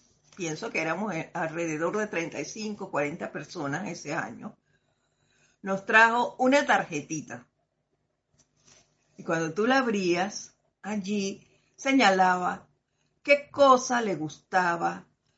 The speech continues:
y enaltecía en ti, esa persona que, que representaba ese ser. Trajo eso.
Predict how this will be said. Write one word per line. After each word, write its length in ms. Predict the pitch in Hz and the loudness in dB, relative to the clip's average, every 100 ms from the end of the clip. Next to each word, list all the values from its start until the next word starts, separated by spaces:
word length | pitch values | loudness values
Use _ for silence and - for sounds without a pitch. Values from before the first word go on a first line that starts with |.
| _ | _
y 140 | - 180 | -4 -2
enaltecía 920 | 175 165 151 151 - 170 170 175 - | 2 0 -2 -8 -2 2 2 0 -8
en 420 | 190 180 160 143 _ | -4 -2 -2 -4 _
ti, 360 | 185 165 - - _ _ _ _ _ _ _ _ _ | -6 -6 -6 -14 _ _ _ _ _ _ _ _ _
esa 260 | 170 - 170 | -16 -12 -6
persona 480 | 151 - 151 147 160 | -6 -6 -6 -4 -4
que, 300 | 143 - _ _ _ _ _ _ _ _ - | -8 -10 _ _ _ _ _ _ _ _ -2
que 140 | 208 | 0
representaba 760 | 185 185 165 160 165 175 170 147 | 2 0 -4 -4 -4 2 2 2
ese 240 | - 139 | -2 -10
ser. 260 | - - - _ _ _ _ _ _ _ | -14 -16 -20 _ _ _ _ _ _ _
Trajo 340 | 180 180 220 | -12 -6 -2
eso. 580 | 240 330 359 - - - | 0 0 -4 -12 -18 -20